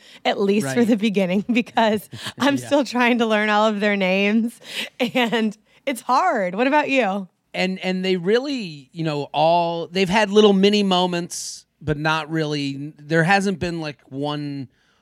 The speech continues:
Speaker 2: horse that's gotten, you know, ahead of the group, except for maybe Christina Mandrell, who, you know,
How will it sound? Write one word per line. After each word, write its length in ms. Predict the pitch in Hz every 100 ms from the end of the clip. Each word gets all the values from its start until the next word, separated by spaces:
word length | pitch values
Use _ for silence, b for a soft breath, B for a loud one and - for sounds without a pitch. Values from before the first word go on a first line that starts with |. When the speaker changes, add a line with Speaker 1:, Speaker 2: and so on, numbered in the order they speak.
| _
Speaker 2:
horse 480 | - 165 165 156 -
that's 380 | 143 135 - -
gotten, 840 | 143 156 151 143 139 135 131 135 - _ _
you 140 | - 147
know, 180 | 127 127
ahead 480 | 127 117 - 160
of 140 | 151 131
the 80 | 123
group, 360 | 139 156 147
except 420 | - - - 151 -
for 100 | 143
maybe 260 | 143 139
Christina 460 | - 131 - 143 131
Mandrell, 640 | 127 127 123 156 139 123 b b b b
who, 580 | - 143 135 131 131 127 254
you 100 | 196
know, 280 | 143 127